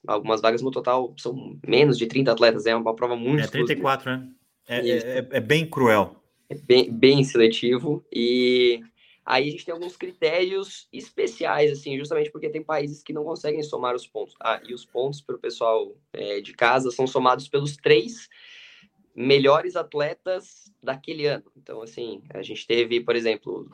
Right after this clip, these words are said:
Speaker 1: no primeiro ano de ciclo olímpico, são dois anos e meio, contando pontos. Então, a gente teve o, o Avancini, o Zé Gabriel e
Speaker 2: Tem o Cocuzzi
Speaker 1: ah,
Speaker 2: também, né? Eu não,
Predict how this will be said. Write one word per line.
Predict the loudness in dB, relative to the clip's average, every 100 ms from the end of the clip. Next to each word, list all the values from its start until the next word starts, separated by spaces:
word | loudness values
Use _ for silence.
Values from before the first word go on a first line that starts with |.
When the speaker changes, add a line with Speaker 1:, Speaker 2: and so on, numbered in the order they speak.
| _ -10
Speaker 1:
no | -6
primeiro | 0 6 6 8
ano | 6 4
de |
ciclo | -6 -6 -4
olímpico, | -4 -6
são | -8 -6
dois | -2 -2
anos | -4 -8
e | -6
meio, | -4 -4 -8 _ _ _
contando | -20 -14 -12 -6
pontos. | 0 0 0 -10 -20 -20 _ -20 _ -10
Então, | -4
a | -4
gente | -4 4
teve | 4 4 0 -2 -2 -8
o, | -6 -6 -6 -6 -6 -6 -8 -10 -10
o | -2 0
Avancini, | 2 0 2 4 4 2 2 0 -4
o | -4
Zé | 2 2
Gabriel | 2 0 0 2 0 0 _ _ -20 -20 -20 _ _
e | -12 -8 -6 -6 -6 -2 -4 -6 -16 -20 _ _ _ _ _ -18
Speaker 2:
Tem | -12 -6
o | -2
Cocuzzi | -2 0 2 0
Speaker 1:
ah, | 0
Speaker 2:
também, | -2 -2 -2
né? | -2 -2
Eu |
não, | -2